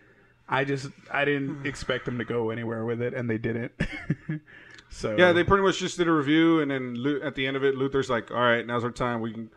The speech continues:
Speaker 2: we can attack the Justice League that's left and end
Speaker 1: That
Speaker 2: this once and for all." And
Speaker 1: that seems to be a central
Speaker 2: That's
Speaker 1: fucking
Speaker 2: kinda,
Speaker 1: theme of D C this week.
Speaker 2: kinda what it was.
Speaker 1: Yeah, so the Justice League, you could pass on it if you want. If you weren't
Speaker 2: Yeah.
Speaker 1: into the last week's, you're not gonna really be into this week's.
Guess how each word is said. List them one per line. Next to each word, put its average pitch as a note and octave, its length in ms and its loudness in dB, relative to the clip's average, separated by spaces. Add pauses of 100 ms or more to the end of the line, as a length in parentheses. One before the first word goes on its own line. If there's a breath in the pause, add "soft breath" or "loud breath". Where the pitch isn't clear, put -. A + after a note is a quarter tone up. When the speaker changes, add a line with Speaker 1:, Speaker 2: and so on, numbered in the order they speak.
(300 soft breath)
Speaker 2:
we B2 180 -2
can A2+ 320 -4 (180)
attack B2 380 -4
the B2 80 -10
Justice B2+ 420 -4
League A#2+ 160 -6
that's A2+ 220 -8
left A#2 260 0
and A2+ 240 -10 (560 soft breath)
end - 540 -4
Speaker 1:
That D3 80 6
Speaker 2:
this C3+ 120 2
once C#3 260 0
and B2+ 100 0
for B2 160 4
all." B2 260 6
And A2 240 -6 (360)
Speaker 1:
that D#3+ 200 0
seems A3 220 -2
to D#3+ 80 0
be C#3+ 100 2
a A#2+ 80 2
central B2+ 360 -2
Speaker 2:
That's - 100 -8
Speaker 1:
fucking C3+ 240 0
Speaker 2:
kinda, A2+ 120 -4
Speaker 1:
theme B2+ 200 -2
of A2 160 -4
D B2 160 -4
C C#3+ 180 -2
this A2 300 -4
week. G2+ 280 -2
Speaker 2:
kinda A#2 200 -6
what A2 260 -6
it G#2+ 60 -2
was. A2 420 -2 (140)
Speaker 1:
Yeah, A2+ 240 0
so B2+ 160 -2
the C3+ 80 2
Justice E3 420 0
League, F3 320 0 (240)
you F#3 100 -2
could D#3 140 -2
pass B2 300 2
on B2 120 0
it A2+ 80 0
if A2+ 140 -4
you A2+ 80 0
want. A2 320 0
If A#2+ 140 -8
you C3+ 80 0
weren't C3 180 0
Speaker 2:
Yeah. C3 40 -2
Speaker 1:
into C3 120 -2
the A#2+ 180 2
last A2+ 360 0
week's, A2+ 260 -2
you're G2+ 100 0
not G#2 140 0
gonna A2 140 -2
really G#2 200 0
be G2+ 140 -2
into G2 140 -4
this F#2+ 200 -8
week's. F#2+ 420 -6